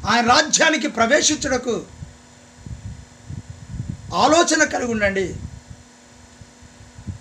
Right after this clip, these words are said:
ఆయనకు, ఆయన ఆజ్ఞలకు విధేయత కలిగి ఎవరిని మోసపుచ్చకండి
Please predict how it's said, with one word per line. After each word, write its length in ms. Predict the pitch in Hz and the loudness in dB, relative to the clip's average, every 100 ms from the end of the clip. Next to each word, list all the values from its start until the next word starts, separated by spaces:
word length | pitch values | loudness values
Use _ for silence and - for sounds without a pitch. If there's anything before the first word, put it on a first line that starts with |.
| - - 196 | -16 -4 2
ఆయనకు, 340 | 294 320 - | 2 2 -4
ఆయన 240 | - 240 | 2 4
ఆజ్ఞలకు 540 | 240 302 277 339 349 320 | 6 6 4 2 2 -2
విధేయత 400 | 269 214 339 339 262 | 0 2 2 2 -2
కలిగి 260 | 269 240 208 139 - - - - - - - - - - - - - - - - - - 196 | 0 0 -2 -6 -12 -18 -20 -20 -20 -20 -20 -20 -18 -18 -18 -20 -20 -20 -20 -20 -20 -14 0
ఎవరిని 380 | 233 311 339 | 2 4 4
మోసపుచ్చకండి 920 | 294 220 285 311 294 220 233 233 196 | 4 4 4 2 0 -6 -6 -6 -6